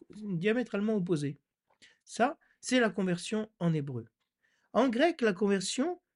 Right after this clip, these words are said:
c'est une ch-, un changement de mentalité, un changement de manière de voir,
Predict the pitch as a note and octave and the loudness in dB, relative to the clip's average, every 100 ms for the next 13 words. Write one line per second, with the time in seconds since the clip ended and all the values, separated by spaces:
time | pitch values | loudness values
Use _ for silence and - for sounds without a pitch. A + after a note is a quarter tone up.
0 | _ - - C4 D#4+ - - G#3 G3+ F#3 | _ -4 2 2 2 -6 -2 0 0 -2
1 | - - F#3 F#3+ F#3+ - F4 D#4 C#4+ C#4+ | -6 -2 0 0 0 0 2 2 0 0
2 | B3 G#3+ F#3 F3 E3+ C#3 C#3 B2+ - _ | 0 2 2 0 0 -2 -4 -6 -10 _
3 | - E3 F3 C4+ C4+ B3 C#4+ A3 F3+ F3+ | -4 -2 0 0 0 0 0 2 4 4
4 | G#3 G#3+ A3+ A3 E3+ D#3+ C#3+ D#3 D3 B2+ | 4 4 4 2 2 0 2 2 2 -2